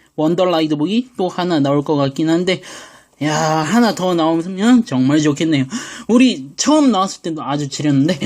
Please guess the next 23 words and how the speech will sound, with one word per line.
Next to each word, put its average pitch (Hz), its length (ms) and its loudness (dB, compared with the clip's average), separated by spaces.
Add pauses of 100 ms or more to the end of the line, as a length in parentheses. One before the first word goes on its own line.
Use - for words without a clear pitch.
(140)
<laughs> - 40 -18
자, - 200 0
그럼 226 320 0 (100)
우리, 185 340 -4 (500)
음, 160 140 -4
음, 165 160 -4 (500)
빨리 220 380 2
리뷰 156 160 0
시작해보도록 147 1300 -4
하죠. 143 160 0 (320)
이쪽에는 240 460 4
빛난다, 220 420 4
울린다, 220 600 0
디럭스 170 500 -6
인왕검 170 680 2
크로스세이버라고 160 1040 0
적혀져 147 380 -4
있고요. 185 420 0 (480)
가면라이더 226 600 2
크로스세이버로 226 840 -2
변신이라고 170 840 0
적혀져 196 640 -4
있습니다. 170 800 0